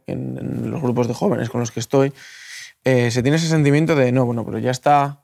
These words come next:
tal persona que ya cumple el papel de líder, él ya, él ya se encarga de todas estas cosas, entonces yo no tengo por qué". Y, y realmente no, no creo que sea, no creo que sea un, un trabajo que tenga un,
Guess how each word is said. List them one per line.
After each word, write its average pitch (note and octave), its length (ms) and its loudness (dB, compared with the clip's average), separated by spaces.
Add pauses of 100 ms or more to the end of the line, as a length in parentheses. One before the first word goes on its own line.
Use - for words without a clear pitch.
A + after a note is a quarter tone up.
(280)
tal C3+ 180 2
persona C#3 480 0
que - 120 -6
ya B2 120 2
cumple B2+ 260 0
el B2 100 2
papel A#2+ 320 0
de A#2+ 100 2
líder, B2+ 320 2
él B2+ 180 0
ya, C3 220 4
él B2 200 0
ya B2 120 0
se B2 100 -2
encarga B2+ 380 4
de B2 80 2
todas B2 160 0
estas B2 200 -2
cosas, C#3 200 0
entonces B2 320 -4
yo B2+ 100 -8
no C3 120 -2
tengo B2+ 240 -2
por A#2 240 -6
qué". - 200 -12 (580)
Y, C3 240 0
y C3 40 0
realmente D3 760 2 (100)
no, C3+ 400 2
no C#3 220 2
creo D#3+ 160 2
que C3+ 80 0
sea, C3+ 240 0
no C3 160 -2
creo D3 140 0
que C#3 80 0
sea C3 280 2
un, B2+ 680 -2 (120)
un C#3 200 2
trabajo B2+ 420 0
que C3 140 2
tenga B2+ 320 0
un, B2+ 360 0